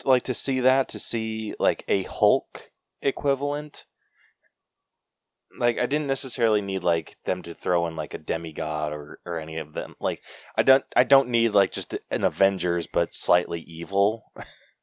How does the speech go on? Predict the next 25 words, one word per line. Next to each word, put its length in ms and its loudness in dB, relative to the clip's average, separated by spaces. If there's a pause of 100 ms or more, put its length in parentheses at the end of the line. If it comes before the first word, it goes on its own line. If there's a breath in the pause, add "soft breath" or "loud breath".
(520 soft breath)
But 120 8
I 80 12
would 220 6
have 120 2
really 260 4
liked 240 4
to 60 -12
see 320 -6
Abomination. 1000 -6 (540)
Um, 600 4 (320)
I 60 2
mean, 160 0
I, 160 6
I've 200 4
made 300 0
this, 340 -2 (840)
at 160 2
least 160 -4
I 60 0
made 220 -2
the 80 -12
statement 420 -6
to-, 140 -12 (180)
towards 340 -6
you. 200 -4